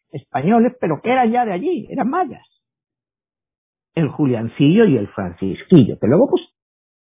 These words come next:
quizá tengamos oportunidad de ver alguna de las cosas que ellos hacen, ¿no?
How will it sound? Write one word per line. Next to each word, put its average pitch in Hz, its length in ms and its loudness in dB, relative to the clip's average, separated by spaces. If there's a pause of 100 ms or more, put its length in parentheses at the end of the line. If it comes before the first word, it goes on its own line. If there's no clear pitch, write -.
(260)
quizá 131 340 2
tengamos 117 400 2
oportunidad 117 640 0
de 104 80 2
ver 117 140 2
alguna 104 340 -2
de 98 100 -8
las 90 180 -12
cosas 104 420 -4
que 87 100 -6
ellos 107 240 0
hacen, 170 380 0
¿no? 233 120 0